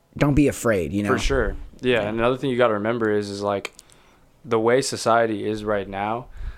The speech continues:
Speaker 2: it's almost been, like, it's weird. I don't know if social media has, has created,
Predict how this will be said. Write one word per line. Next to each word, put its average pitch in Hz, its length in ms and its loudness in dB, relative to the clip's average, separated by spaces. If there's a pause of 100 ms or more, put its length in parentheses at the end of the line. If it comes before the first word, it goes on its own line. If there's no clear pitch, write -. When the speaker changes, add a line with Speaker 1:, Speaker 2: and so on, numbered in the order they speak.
(140)
Speaker 2:
it's - 160 -10
almost 117 380 -4
been, 117 220 -4
like, 101 340 -6 (920)
it's 113 180 -8
weird. 110 340 0
I 107 80 2
don't 117 140 -2
know 113 160 2
if 107 160 -12
social 117 460 -2
media 110 360 0
has, 104 580 -4
has 110 260 -4
created, 107 560 -2